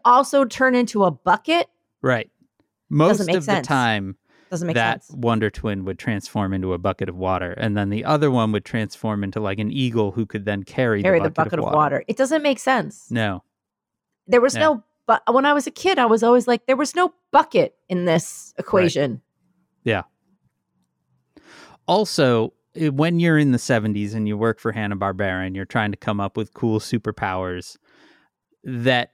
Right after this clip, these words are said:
Speaker 2: somebody pitched, "What about a guy that turns into a bucket of water a lot?" And
Speaker 1: Mm.
Speaker 2: they were like, "Yes.
Speaker 1: That's
Speaker 2: This is
Speaker 1: because
Speaker 2: our shit right now."
Speaker 1: those people were high all
Speaker 2: Yeah, they
Speaker 1: of
Speaker 2: were.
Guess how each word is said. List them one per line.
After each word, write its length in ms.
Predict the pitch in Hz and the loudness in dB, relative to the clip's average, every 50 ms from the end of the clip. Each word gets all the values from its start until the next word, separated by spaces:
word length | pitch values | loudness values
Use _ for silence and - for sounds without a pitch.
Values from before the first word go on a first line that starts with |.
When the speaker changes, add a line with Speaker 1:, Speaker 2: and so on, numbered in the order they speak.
| _ - | _ -16
Speaker 2:
somebody 520 | - - - 196 226 220 214 180 170 156 | -8 -4 0 0 2 2 2 2 2 0
pitched, 560 | - - - 160 139 123 - - - - - _ _ _ - | 0 0 2 2 2 2 0 -4 -16 -16 -18 _ _ _ -2
"What 180 | - 208 262 | 0 2 2
about 240 | 294 - 240 240 202 | 2 2 2 2 2
a 40 | 175 | 0
guy 300 | 147 147 160 165 175 170 | -2 -2 0 0 0 0
that 180 | 156 147 - | -2 -4 -6
turns 300 | - - 160 160 156 143 | -4 -2 0 0 0 2
into 200 | 151 143 135 123 | 2 4 4 4
a 60 | 117 104 | 4 2
bucket 320 | 98 135 135 - 123 110 | 2 0 -2 0 0 -2
of 60 | 107 101 | 0 2
water 340 | 117 120 117 117 113 95 | 2 2 2 2 0 -2
a 60 | 92 95 | -2 -2
lot?" 320 | 95 92 92 92 92 - _ _ _ _ _ _ - | -2 0 0 0 -2 -4 _ _ _ _ _ _ -4
And 220 | 190 196 - 110 107 | 0 0 2 2 2
Speaker 1:
Mm. 20 | |
Speaker 2:
they 120 | 110 110 | 0 0
were 140 | 107 104 107 | 0 0 -2
like, 220 | 98 95 95 95 _ _ _ - | -2 -4 -6 -8 _ _ _ -18
"Yes. 540 | - - - - - - - - - - _ _ _ _ _ _ _ _ _ _ _ _ - | -16 -16 -16 -16 -18 -18 -18 -18 -18 -20 _ _ _ _ _ _ _ _ _ _ _ _ -6
Speaker 1:
That's 220 | 208 240 277 - | -2 -2 -2 0
Speaker 2:
This 120 | 123 117 - | 0 -2 0
is 60 | - | 0
Speaker 1:
because 180 | - 254 240 98 | 0 0 0 0
Speaker 2:
our 100 | 90 87 | -4 -8
shit 300 | - - - 120 101 - | -8 -4 -2 -2 -2 -2
right 240 | - 104 90 90 90 | -4 -6 -6 -6 -10
now." 260 | 110 131 127 127 143 - | -12 -12 -12 -8 -2 2
Speaker 1:
those 280 | 196 202 285 302 - - | 4 4 4 2 -2 -6
people 400 | - 277 269 - 247 226 202 185 | -8 -8 -6 -2 0 0 0 0
were 160 | 165 196 202 | -2 -2 -4
high 380 | 170 - 196 214 208 190 190 - _ _ _ - | -4 -2 0 0 2 2 2 0 _ _ _ 2
all 400 | 190 190 208 220 214 214 208 - | 2 4 4 4 2 2 0 -2
Speaker 2:
Yeah, 100 | - - | -2 -2
they 60 | - | 0
Speaker 1:
of 180 | 175 190 196 180 | 0 0 0 -2
Speaker 2:
were. 140 | 87 87 | -4 -10